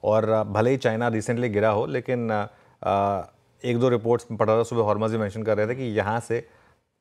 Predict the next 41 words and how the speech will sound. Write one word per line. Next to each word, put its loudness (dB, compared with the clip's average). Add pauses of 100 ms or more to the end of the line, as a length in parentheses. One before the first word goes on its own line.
(180)
अभी 4
भी 0
उनको 0
लगता 0
है 2
कि -2
चीन -6
आउट 0
परफॉर्म -2
करेगा, -2 (420)
ठीक -2
है। -2 (360)
तो, 0 (840)
और 4
उनके 2
फाइनेंस 0
मिनिस्टर 0
ने 2
कहा 4
है 4
कि -4
प्रॉपर्टी 0
सेक्टर -2 (140)
इसको 0
हेल्प 0
करने -2
वाले -6
हैं -4
वो, -6 (320)
और 2
इकोनॉमी 0
को 2
मजबूत 2
करने 2
के -2
लिए 2
वो 4
कर्ज 2
भी 2
ज़्यादा 4
लेंगे। -8